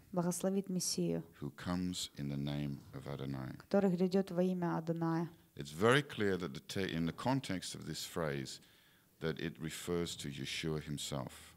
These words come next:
Speaker 1: И очень ясно, что в контексте этом это говорится о самом Ишуа.
Speaker 2: The fact that Yeshua will not return until Israel receives national salvation
Speaker 1: И тот факт, что пока, э,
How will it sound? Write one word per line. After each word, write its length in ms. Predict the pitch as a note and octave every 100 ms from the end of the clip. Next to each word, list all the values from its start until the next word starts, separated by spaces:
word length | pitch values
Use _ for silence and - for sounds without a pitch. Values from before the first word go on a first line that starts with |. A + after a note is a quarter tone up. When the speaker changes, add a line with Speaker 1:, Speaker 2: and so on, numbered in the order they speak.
| -
Speaker 1:
И 160 | G3+
очень 280 | G3+ F#3+ G3
ясно, 320 | G#3+ A3 G3
что 180 | F3+ -
в 60 | -
контексте 600 | F#3 F#3 A3 G#3+ - G#3+
этом 540 | G3+ F#3 F3 F3 F3
это 280 | - F3 F3
говорится 440 | F3 F3+ F3 - D#3+
о 140 | E3+
самом 380 | F3+ F#3 F3+ E3+
Ишуа. 460 | D#3+ - E3+ D#3 D#3 - - - - -
Speaker 2:
The 80 | -
fact 340 | - B2+ C#3+ A2
that 120 | -
Yeshua 540 | F2 - - A#2 G2
will 200 | F2 F2+
not 280 | F#2 B2 D3
return 440 | G#2+ - G#2+ F#2
until 320 | E2 D#2+ E2+ -
Israel 460 | A#2+ A#2+ G#2+ G2
receives 640 | E2+ E2 - A#2+ A2+ F#2 F2
national 420 | G2 A#2 A2 G#2
salvation 880 | - F#2+ E2 D2+ G#2 G#2 - A1 -
Speaker 1:
И 160 | - F#3
тот 160 | G#3 G3+
факт, 240 | G#3+ -
что 440 | - F#3 F3 E3 E3 - - - _
пока, 460 | F#3 - F#3+ F#3 -
э, 200 | -